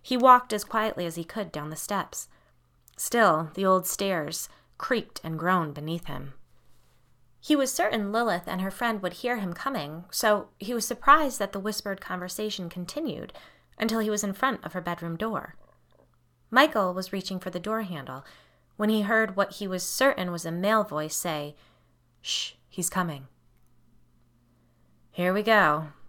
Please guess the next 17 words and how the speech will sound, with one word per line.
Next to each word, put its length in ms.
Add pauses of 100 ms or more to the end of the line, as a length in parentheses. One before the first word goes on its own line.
(180)
Michael 340
muttered 360
to 100
himself. 560 (600)
Then 100
he 80
gave 220
three 340
quick 340
raps 460
on 140
the 60
door 280
before 280
pushing 320
it 80
open. 440